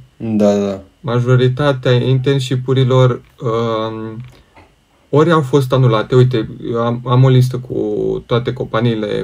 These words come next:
Speaker 2: cu internship-ul companiilor, uh, ori au fost anulate,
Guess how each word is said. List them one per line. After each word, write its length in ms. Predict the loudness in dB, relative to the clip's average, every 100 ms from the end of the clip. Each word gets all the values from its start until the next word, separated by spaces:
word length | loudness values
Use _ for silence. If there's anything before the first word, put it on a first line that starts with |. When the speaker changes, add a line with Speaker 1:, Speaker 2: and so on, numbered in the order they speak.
| -6
Speaker 2:
cu 60 |
internship-ul 440 | -6 -6 -8 -10 -12
companiilor, 1000 | -8 -8 -8 0 0 0 0 0 -2 -4 _ _ _ _ _
uh, 360 | -6 -2 0 0
ori 200 | 2 2
au 60 |
fost 300 | 0 -2 -2
anulate, 760 | 0 0 -2 -6 -6 -2 -2 -2